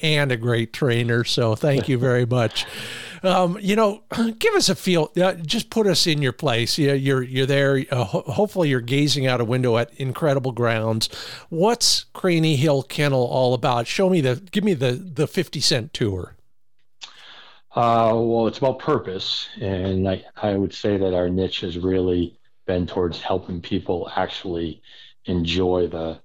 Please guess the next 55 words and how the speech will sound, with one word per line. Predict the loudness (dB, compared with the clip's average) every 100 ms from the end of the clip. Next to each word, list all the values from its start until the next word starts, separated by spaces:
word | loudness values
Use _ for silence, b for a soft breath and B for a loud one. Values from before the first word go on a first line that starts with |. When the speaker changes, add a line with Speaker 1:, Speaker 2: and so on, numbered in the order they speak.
| -12
Speaker 2:
the | -10
country | -4 -6 -4 -2
lifestyle | 0 0 -2 0 0
with | -2 -4
their | -4
dog. | -2 -2 -2 -4 -8
You | -12
know, | -4
these | -2 -2
days, | -2 -2 -2 -4 -10 B B B -12
the | -6
people | -4 -2 -2
that | -2
have | -2
dogs | 0 0 -2 -4
live | -4
out | -4 -6
in |
kennels | -4 -2 -2 -2
or | 0
out | 0 -2
in | -4
the |
barn, | -4 -2 0 0 -2
and | -4
they | -4
hunt | -6 -6
sixty | -8 -12 -12 -8
days | -6 -6
a | -6
year | -4 -4 -4 -4
is, | -6 -8 -8
you | -10
know, | -12 -12
pretty | -6 -4
much | -4 -6 -6
gone | -4 -4 -6
for | -10
most | -10 -10 -6
people. | -2 -2 -2 -6 -8 B B B B -14
Uh, | -12 -10
but | -10 -2 -2 -2 -6
that | -2
doesn't | -2 0
mean | 0
they | 0
can't | -2 -4 -4
enjoy | -2 -2 -2
their | -2
dog. | 0 2 0 -2
And | -6 -6
we | -2
live | -2 0
in | -4
an, | -8 -14